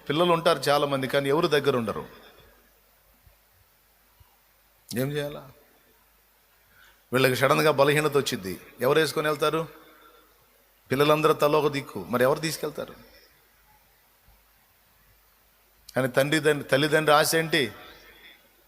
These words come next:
"నా ప్రాణం పోయేటప్పుడు కూడా నా పిల్లలు నా దగ్గర ఉండాలని."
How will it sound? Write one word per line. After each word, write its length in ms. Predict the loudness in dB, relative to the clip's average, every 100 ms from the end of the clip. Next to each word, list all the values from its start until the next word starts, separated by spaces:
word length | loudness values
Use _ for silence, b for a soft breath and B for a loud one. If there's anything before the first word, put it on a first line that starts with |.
| _
"నా 40 | -4
ప్రాణం 340 | 4 6 6
పోయేటప్పుడు 460 | 4 4 2 0 4
కూడా 160 | 4
నా 100 | 4
పిల్లలు 300 | 2 2 2
నా 120 | 2 2
దగ్గర 260 | 2 0
ఉండాలని." 400 | 0 0 -2 -6